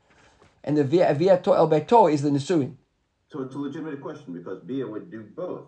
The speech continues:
Speaker 1: That's the question. That's the, I'm saying. So the
Speaker 2: Yeah.
Speaker 1: Gemara now, I, I think, based on the bare fact that Rebbe, that Rabbi Yochanan's kasha to Rabbi, to Rebbe was that it seems like Yikach Isha U Ba'ala, that you need to do both. Rabbi Yochanan says, "No, Bia just need Bia on its own." So maybe the Bia is already including the second stage. Yes.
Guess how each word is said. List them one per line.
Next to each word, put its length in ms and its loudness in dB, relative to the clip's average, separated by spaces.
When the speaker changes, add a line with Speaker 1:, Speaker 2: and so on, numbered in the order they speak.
Speaker 1:
That's 180 4
the 100 4
question. 380 6
That's 160 2
the, 80 0
I'm 60 -2
saying. 220 4
So 60 -8
the 60 -2
Speaker 2:
Yeah. 60 -4
Speaker 1:
Gemara 200 2
now, 220 4
I, 220 2
I 80 0
think, 340 -6
based 240 2
on 80 -2
the 60 0
bare 180 2
fact 200 -4
that 100 -2
Rebbe, 480 -2
that 80 -4
Rabbi 140 2
Yochanan's 340 0
kasha 300 2
to 100 -2
Rabbi, 200 0
to 140 -4
Rebbe 220 0
was 380 6
that 100 2
it 140 -4
seems 260 -4
like 240 4
Yikach 460 0
Isha 400 4
U 80 6
Ba'ala, 600 6
that 160 0
you 60 -4
need 160 -4
to 80 -10
do 140 -4
both. 480 6
Rabbi 180 0
Yochanan 100 -2
says, 140 -2
"No, 220 4
Bia 160 -4
just 200 -6
need 200 -8
Bia 180 2
on 80 0
its 140 -4
own." 400 4
So 160 -6
maybe 380 2
the 100 0
Bia 240 0
is 300 -2
already 320 4
including 320 -6
the 60 -8
second 240 -2
stage. 240 -2
Yes. 320 -4